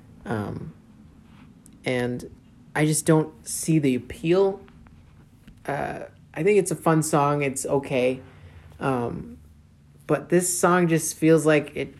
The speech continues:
takes everything that he got popular with and just kind of turns it on its head.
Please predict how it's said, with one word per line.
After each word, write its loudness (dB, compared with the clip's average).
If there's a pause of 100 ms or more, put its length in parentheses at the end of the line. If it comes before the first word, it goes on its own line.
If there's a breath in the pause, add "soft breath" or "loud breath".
(140)
takes -2
everything 0
that -4
he -6
got -4 (240)
popular 0
with 4
and -4
just -4
kind -6
of -10
turns -6
it -4
on -6
its -12
head. -2